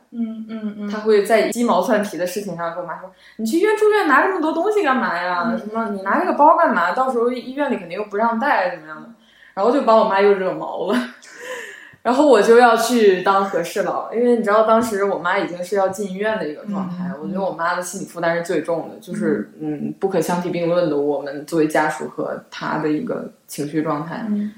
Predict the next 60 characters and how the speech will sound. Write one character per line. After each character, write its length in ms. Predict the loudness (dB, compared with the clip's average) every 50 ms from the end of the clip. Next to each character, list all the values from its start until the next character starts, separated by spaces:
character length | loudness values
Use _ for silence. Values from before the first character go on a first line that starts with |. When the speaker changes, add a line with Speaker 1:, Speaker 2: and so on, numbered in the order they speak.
| -20 _ _
Speaker 2:
所 200 | -2 2 4 4
以 400 | 4 4 2 2 0 0 -4 -10 _ _ _ _ _ _
我 200 | -2 0 2 2
又 180 | 4 4 4 4
要 160 | 4 4 4
去 600 | 2 0 -4 -6 -4 -2 0 0 0 0 -2 -6 -14 _ _ _ _
帮 120 | 2 2 2
我 120 | 2 2
妈 240 | 0 0 0 0 -2
出 160 | -2 -6 -10
头， 240 | -6 -6 -6 -6 -6
去 560 | -8 -8 -8 -6 -4 -4 -4 -6 -6 -10 _ _ _ _ _ _
骂 220 | -2 0 2 2 2
我 80 | 0 2
爸， 300 | 2 2 2 2 0 -4 -6 -4 -2 -2 -2 2 2 2 2 2
<laughs> 560 | -6 -12 -10 -10 -10 -8 -6 -6 -6 -6 -2
能 140 | -2 0 0
不 80 | 4
能 100 | 4 4
成 300 | 4 4 2 2 2 2
熟， 140 | 2 2 0 0
能 140 | 0 4 4
不 40 |
能 120 | 4 4 4
懂 200 | 2 0 0 -4
事 280 | -6 -6 -4 -2 -2
一 80 | -2 0
点？ 200 | -2 -6 -6 -8 -16 _ _ _
这 160 | -6 0 4 4
个 80 | 4
时 140 | 4 4 2
候 100 | 4 4
了 120 | 4 4
还 200 | 2 2 0 0
要， 160 | 0 0 0 -2 -4 -8 -8
还 20 | -4
要 180 | -2 -2 0
跟 120 | 0 -2 -4
你 100 | -4 -2
老 160 | -2 -2 -2
婆 140 | -2 -4 -8
吵 240 | -6 -6 -10 -10 -8 -6
架， 260 | -6 -4 -4 -6 -10 -14 _ _ _ _ _ _ _ _ _ _
就 140 | -6 -4
是 100 | -2 -2
我 220 | -2 0 0 0 0
是， 460 | 0 0 0 2 2 4 4 2 2
往 200 | 2 2 0 0
往 140 | 0 -2 -2
是 100 | -4 -6
担 240 | -2 -2 -2 -2 -2
任 80 | -4
这 100 | -4 -2
么 80 | -2 -2
样 160 | -2 -4 -4
一 40 | -4
个 120 | -6 -6
角 200 | -6 -8 -12 -14
色 160 | -14 -16 -16
的。 80 | -16 -16